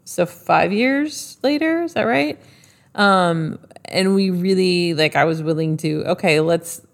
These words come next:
this isn't working. What we're doing isn't working. So is there a different way?" And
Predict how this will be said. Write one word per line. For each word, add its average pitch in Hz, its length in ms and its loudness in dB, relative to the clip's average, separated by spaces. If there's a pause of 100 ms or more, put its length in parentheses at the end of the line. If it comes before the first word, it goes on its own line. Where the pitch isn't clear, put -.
(140)
this 95 480 0
isn't 220 300 4
working. 160 420 2
What 156 100 2
we're 156 120 0
doing 156 240 0
isn't 156 280 0
working. 139 600 -2
So - 160 -12
is 160 160 -2
there 160 120 4
a 156 60 0
different 160 300 -4
way?" 131 480 -2
And 143 360 -4